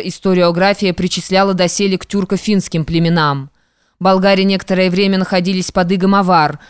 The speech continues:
но и после освобождения от этого ига они долгое время жили в соседстве с аварами на Дунае.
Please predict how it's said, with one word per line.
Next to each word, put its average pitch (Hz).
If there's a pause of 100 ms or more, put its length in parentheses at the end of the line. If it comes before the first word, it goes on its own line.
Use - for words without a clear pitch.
(200)
но 196
и 196
после 202
освобождения 180
от 175
этого 180
ига 170 (260)
они 196
долгое 196
время 208
жили 196
в 185
соседстве 190
с -
аварами 185
на 196
Дунае. 165